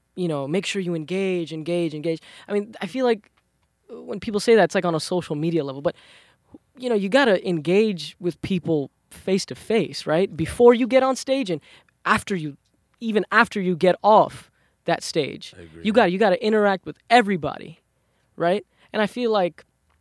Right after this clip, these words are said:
Speaker 1: what a lot of, what a lot of artists tend to do is kinda be in the backgrounds or kinda, you gotta, y-, 'cause you never know, uh, w-, well, in my case, I feel like you never know when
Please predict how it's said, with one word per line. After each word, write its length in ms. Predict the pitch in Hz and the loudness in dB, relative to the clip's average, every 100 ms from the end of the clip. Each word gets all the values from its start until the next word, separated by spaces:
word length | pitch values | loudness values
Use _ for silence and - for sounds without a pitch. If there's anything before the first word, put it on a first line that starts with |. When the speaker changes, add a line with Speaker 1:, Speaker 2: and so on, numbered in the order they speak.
| _ _ _ | _ _ _
Speaker 1:
what 120 | - 208 | -6 0
a 40 | |
lot 280 | 220 254 220 | 2 2 0
of, 60 | - | -6
what 180 | 175 190 | -4 -2
a 60 | |
lot 180 | 185 233 | 0 0
of 60 | 202 | 0
artists 360 | 190 196 180 - | -2 -4 -8 -6
tend 200 | 208 185 | -4 -4
to 60 | |
do 220 | 165 262 | -4 -2
is 100 | 240 | -4
kinda 360 | - 202 180 147 - _ - | -4 -2 0 -2 -8 _ -10
be 140 | 196 202 | -4 -2
in 60 | |
the 80 | 180 | -2
backgrounds 680 | 151 170 170 170 160 165 143 | -2 -2 -2 -4 -4 -4 -8
or 60 | 135 | -12
kinda, 400 | 165 156 143 - _ _ _ _ _ _ | -10 -8 -8 -12 _ _ _ _ _ _
you 140 | - 208 | -10 -2
gotta, 460 | 240 226 190 185 - _ _ | 2 2 0 -4 -12 _ _
y-, 160 | 233 - _ _ 247 | -20 -20 _ _ _
'cause 140 | - 196 | -8 -2
you 80 | 226 | 2
never 400 | 240 262 240 202 | 4 2 2 2
know, 600 | 180 185 196 175 156 160 | 4 4 6 4 4 0
uh, 200 | 294 226 - | -10 -20 -18
w-, 260 | 220 233 208 | -14 -12 -10
well, 260 | 202 147 | -8 -6
in 100 | 147 | -4
my 160 | 156 180 | -2 -2
case, 240 | - 151 - | -2 -4 -4
I 120 | 165 | -6
feel 160 | 196 | -2
like 80 | 180 | -2
you 80 | 175 | 0
never 300 | 185 202 202 | 0 0 2
know 220 | 175 175 | 2 2
when 520 | 147 139 156 151 151 | 2 0 0 -2 -4